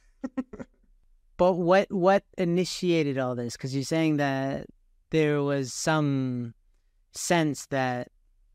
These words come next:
Speaker 2: you, you needed to be matched or wanted to be matched, or was it completely just a sense? How did you feel ready? Or, yeah, how did that work?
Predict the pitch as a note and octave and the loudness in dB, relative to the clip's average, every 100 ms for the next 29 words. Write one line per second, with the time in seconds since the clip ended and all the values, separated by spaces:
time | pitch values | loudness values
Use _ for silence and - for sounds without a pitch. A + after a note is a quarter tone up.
0 | _ _ - D3+ C#3 C3+ C3 B2+ B2 B2 | _ _ -8 -4 0 0 -2 -2 -2 -2
1 | B2+ B2+ B2+ B2 B2 B2 D3 C#3 A#2+ B2 | -2 -4 -4 -4 -4 0 2 2 0 0
2 | C3 C3+ C#3+ B2 - C3+ C3 D3+ D3+ B2 | 2 4 2 0 -4 -4 0 2 2 0
3 | C3 C3 C3 B2 - C3+ C3+ C#3+ C3+ - | -2 0 0 -2 -4 -4 -2 -2 -2 0
4 | C3+ - D3 D#3+ D3 B2 C3 B2 - - | -2 2 0 2 0 0 -2 -2 -6 -16
5 | - _ _ _ _ _ _ _ - C#3 | -20 _ _ _ _ _ _ _ -4 -4
6 | - - D3+ G3+ G#3+ - - - - - | -2 0 2 2 0 -6 -14 -14 -14 -16
7 | - - - D3 C3+ B2 C3+ C3 B2+ C3+ | -18 -8 0 2 2 2 2 2 2 0
8 | D3 - - - - C#3+ B2 A2+ B2+ G#2+ | -4 -10 -20 -12 0 2 2 2 0 -4
9 | A2 - _ _ _ _ _ _ C3 B2 | -8 -14 _ _ _ _ _ _ 0 2
10 | A#2 A#2 - _ _ - - _ _ - | 2 -2 -6 _ _ -20 -20 _ _ -4
11 | C3 A2 B2+ B2+ A#2 A#2 A2+ - | -2 0 0 0 0 -2 -6 -12